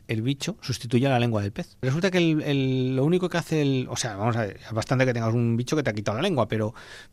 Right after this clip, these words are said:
pero lo curioso es que la, la historia está en que el, el animal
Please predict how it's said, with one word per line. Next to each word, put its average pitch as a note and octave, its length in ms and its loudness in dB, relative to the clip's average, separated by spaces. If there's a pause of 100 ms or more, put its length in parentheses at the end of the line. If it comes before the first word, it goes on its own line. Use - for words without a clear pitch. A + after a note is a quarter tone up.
pero B2+ 320 8
lo B2 100 6
curioso D3 320 -2
es F3 80 -8
que D3 320 -4
la, B2 460 0 (240)
la B2+ 120 -2
historia E3 220 0
está F#3+ 220 0
en F3 80 -2
que B2 320 2
el, A#2 480 2
el B2 120 -4
animal C3+ 380 -2